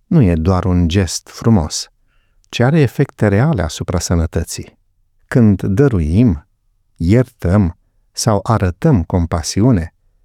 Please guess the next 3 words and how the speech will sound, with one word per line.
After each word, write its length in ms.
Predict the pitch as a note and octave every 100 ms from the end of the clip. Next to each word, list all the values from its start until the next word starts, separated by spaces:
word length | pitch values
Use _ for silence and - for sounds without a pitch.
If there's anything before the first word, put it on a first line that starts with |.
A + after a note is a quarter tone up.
| _ _ _ _
corpul 640 | - C3 E3+ E3 - A#2+ F#2+
eliberează 1000 | A#2 G2 F#2 F2+ F2+ A#2 G#2 G#2 G#2 A2 _
ocitocină, 1500 | - D3 - - B2+ - - G2+ - - D#2 D#2+ E2+ - _